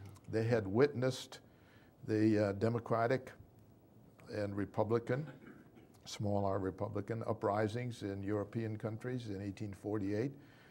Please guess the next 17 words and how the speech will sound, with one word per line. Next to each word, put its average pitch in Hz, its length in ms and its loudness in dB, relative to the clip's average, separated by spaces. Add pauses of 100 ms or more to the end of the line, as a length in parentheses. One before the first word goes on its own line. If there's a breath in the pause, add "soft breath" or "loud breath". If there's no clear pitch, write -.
(360 loud breath)
and 107 320 2
the, 104 320 4 (200)
uh, 92 220 0 (240)
repression 117 680 4 (280)
of 98 180 -6
those 104 260 -2
uprisings. 107 760 -4 (920 loud breath)
Uh, 101 220 -2
they 110 200 4
had 113 140 4
writ-, 120 220 0 (160)
witnessed 117 460 -2
the 110 80 -2
creation 113 520 0
of 107 80 -2
the 107 80 0
Second 160 400 -2